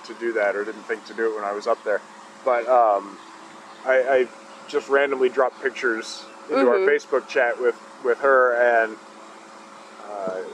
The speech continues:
Speaker 1: she, she mentioned, "Yeah, you know, it's great to see how they've kind of grown up, but the kids never write." And I said, "Well, that's what I'm here for.
Speaker 2: <laughs>
Speaker 1: I'm going to these sacred sites so that I can send the,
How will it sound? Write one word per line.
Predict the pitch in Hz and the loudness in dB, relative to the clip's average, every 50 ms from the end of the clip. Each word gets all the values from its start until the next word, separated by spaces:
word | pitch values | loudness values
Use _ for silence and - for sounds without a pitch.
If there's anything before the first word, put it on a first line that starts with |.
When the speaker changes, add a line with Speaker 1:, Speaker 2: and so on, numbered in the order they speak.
| - - - - - - - - - | -16 -18 -20 -20 -20 -20 -20 -14 -8
Speaker 1:
she, | 127 120 117 101 - - | -6 -6 -6 -8 -12 -14
she | - - 131 | -8 -4 0
mentioned, | 131 127 123 117 120 120 117 | 0 0 0 -2 -8 -6 0
"Yeah, | 123 135 143 143 139 143 | 2 2 2 4 2 2
you | 143 139 139 | 2 2 2
know, | 139 135 131 131 131 | 4 4 4 4 4
it's | 131 131 131 - | 2 2 0 0
great | - 160 160 151 | -2 -2 -2 -2
to | - | -6
see | - - 165 156 151 143 147 143 - - - - | -8 -4 0 2 2 2 0 -2 -6 -8 -12 -4
how | - 147 143 | 0 0 2
they've | 135 139 131 | 2 0 -2
kind | - 139 143 135 | 0 -2 -2 -2
of | 123 131 131 | -4 -6 -2
grown | 139 143 143 139 139 | 2 2 2 4 4
up, | 143 139 135 - - - | 4 2 2 0 -2 0
but | 123 117 - - - - - - - - - | 0 0 -2 -2 -20 -20 -20 -20 -14 -12 -12
the | |
kids | - - - 180 151 135 | -8 -2 -4 -4 -2 0
never | 156 165 160 151 160 151 | 0 0 2 4 4 2
write." | 143 143 165 170 170 143 131 120 - 131 | 4 4 4 4 4 2 0 -6 -12 -12
And | 120 127 | -8 -8
I | 131 | -8
said, | - - 160 | -8 -8 -6
"Well, | 165 170 | -2 2
that's | 165 170 170 - - | 2 2 2 2 0
what | 175 165 | 0 0
I'm | 160 156 147 | 0 0 -2
here | 131 135 120 113 | -2 0 0 0
for. | - - 113 110 110 - | 0 0 2 4 4 4
Speaker 2:
<laughs> | 370 - 302 320 - 370 330 - 339 294 - - 294 277 269 - | 2 2 -2 -2 0 -2 -2 0 0 -2 0 0 -2 -2 -2 -2
Speaker 1:
I'm | 262 269 135 | -4 2 4
going | 147 147 151 147 | 4 4 4 2
to | 151 | 0
these | 147 151 143 | 0 -2 -2
sacred | - 151 143 135 151 143 139 | 0 -2 -2 0 0 -2 0
sites | - 156 139 123 123 - | 0 0 0 0 -2 -4
so | - 139 120 | -4 -2 0
that | 120 117 | 2 4
I | 120 123 | 2 2
can | 123 120 110 | 0 -4 -16
send | 104 - - 143 135 139 135 135 131 | -14 -6 -2 -2 -2 -2 -2 -2 0
the, | 131 131 | 0 -2